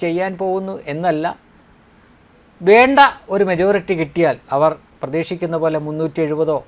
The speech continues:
അതിന് മുകളിലോട്ടൊക്കെ കിട്ടിയാൽ, ഇന്ത്യയിൽ നിലവിലുള്ള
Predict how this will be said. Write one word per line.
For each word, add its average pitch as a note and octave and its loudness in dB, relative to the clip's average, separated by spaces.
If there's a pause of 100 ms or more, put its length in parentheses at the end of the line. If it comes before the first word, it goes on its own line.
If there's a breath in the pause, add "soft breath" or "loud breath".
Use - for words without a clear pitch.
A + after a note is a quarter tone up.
അതിന് D3 -6
മുകളിലോട്ടൊക്കെ D3+ -4
കിട്ടിയാൽ, C#3+ -6 (880)
ഇന്ത്യയിൽ F#3 0
നിലവിലുള്ള F#3+ 0